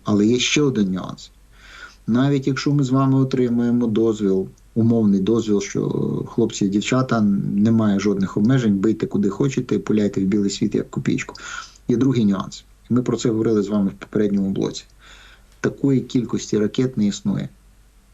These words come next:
Її просто не існує в природі.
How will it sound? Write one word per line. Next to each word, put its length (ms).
Її 160
просто 400
не 120
існує 300
в 40
природі. 540